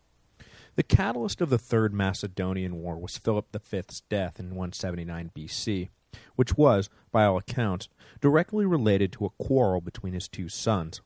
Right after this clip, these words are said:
Perseus and Demetrius. After the peace between Macedon and Rome,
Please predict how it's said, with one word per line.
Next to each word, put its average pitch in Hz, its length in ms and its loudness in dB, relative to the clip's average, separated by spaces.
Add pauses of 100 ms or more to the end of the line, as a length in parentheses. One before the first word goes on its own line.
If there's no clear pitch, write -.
(100)
Perseus 90 500 -4
and 87 120 -10
Demetrius. 98 720 -6 (1800)
After 180 240 0
the 196 100 0
peace 113 300 0
between 110 320 -2
Macedon 95 480 -2
and 82 160 -6
Rome, 95 280 0